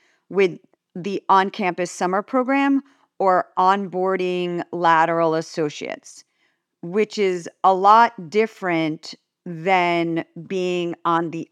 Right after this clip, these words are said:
other side, being a search firm recruiter, where you're out and you're using LinkedIn and you're cold calling or now cold emailing. I do that more often. Or even,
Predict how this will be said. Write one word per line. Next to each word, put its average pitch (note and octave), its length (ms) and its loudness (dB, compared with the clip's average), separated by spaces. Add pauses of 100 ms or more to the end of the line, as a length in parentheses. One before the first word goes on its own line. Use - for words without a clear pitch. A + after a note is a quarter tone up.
other G#3 300 4
side, C#4 640 2
being F#3 240 -4
a E3+ 40 -6
search B3+ 280 -2
firm G3 260 -6
recruiter, E3 720 -4 (320)
where F#3 160 -2
you're G#3+ 360 2
out G3 380 6 (120)
and E3 200 -2
you're G3 100 0
using G#3+ 380 -2
LinkedIn F#3 1000 -2
and D#3 180 -2
you're G3+ 160 2
cold G3+ 500 -2
calling F3 840 0 (360)
or F3 280 0
now F3+ 600 4 (200)
cold F#3 400 -2
emailing. E3 720 0
I E3 120 2
do E3 200 -2
that D#3+ 200 4
more E3 280 0
often. D#3+ 560 0
Or F#3+ 220 0
even, G#3 540 -2